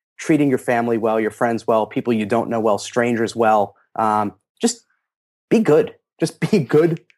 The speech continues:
person. Like, stop being a jerk. Don't be so selfish. Just be good and give. Uh, and it makes life just that much sweeter.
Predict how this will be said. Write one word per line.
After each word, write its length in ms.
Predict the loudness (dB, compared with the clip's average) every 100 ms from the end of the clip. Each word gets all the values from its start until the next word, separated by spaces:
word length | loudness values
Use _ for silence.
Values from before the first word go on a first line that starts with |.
| _ _
person. 420 | -4 -4 -4 -14 -12
Like, 160 | -12
stop 320 | -6 -6 -4
being 200 | 0 0
a 60 | 0
jerk. 260 | 0 -2 -2
Don't 140 | -4 -2
be 80 | 0
so 140 | -2
selfish. 400 | 0 -2 -2 -6
Just 220 | -6 -6 _ _ _ _ -2
be 80 |
good 220 | 2 4 4
and 80 | 2
give. 340 | 2 0 -4 -10
Uh, 300 | -6 -4 -6 -12 _ _ _ _ -6
and 140 | -4
it 120 | -2
makes 320 | 0 0 0
life 220 | -2 -2 -2
just 160 | -8
that 120 | -8 -8
much 180 | -10
sweeter. 340 | -8 -8 -8